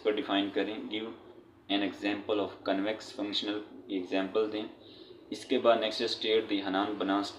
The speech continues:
theorem for real spaces। नेक्स्ट है define the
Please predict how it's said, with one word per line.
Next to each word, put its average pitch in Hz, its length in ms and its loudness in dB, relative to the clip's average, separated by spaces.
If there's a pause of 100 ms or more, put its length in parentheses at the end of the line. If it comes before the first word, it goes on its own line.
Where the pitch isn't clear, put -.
(100)
theorem 107 420 -2
for 95 200 6
real 107 260 4
spaces। 113 560 -2 (500)
नेक्स्ट 104 260 0
है 107 300 2 (400)
define 107 460 2
the 92 60 2